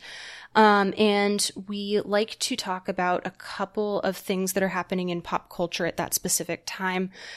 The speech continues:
So we were talking about redemption a few weeks ago, and I had the chance to talk with Josh Larson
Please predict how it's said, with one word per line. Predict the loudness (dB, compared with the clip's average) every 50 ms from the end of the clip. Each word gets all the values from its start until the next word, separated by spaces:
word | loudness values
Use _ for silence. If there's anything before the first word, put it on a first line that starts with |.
| -16 -4 0
So | 6 8 8 8
we | 8 8
were | 8 6 6
talking | 6 0 0 0 0 -2 -2 0 -2 -2
about | 0 2 2 2 2
redemption | 2 0 -2 0 0 0 0 2 4 6 6 6 6 6 4 0
a |
few | -2 0 0 -2 0
weeks | 0 -2 0 0 0 2
ago, | 4 6 6 8 8 6 4 2
and | 0 0 0 0 0 0 0
I | 0
had | 0 -2 -2
the | -2 0
chance | -2 0 0 0 -2 -2 -2 -4
to | -2 -4
talk | -4 -2 -2 -2 -4 -4 _ -4
with | -4 -4 -2 -2
Josh | 0 0 0 0 -2 0
Larson | 0 0 0 0 0 0 0 0 -2 -2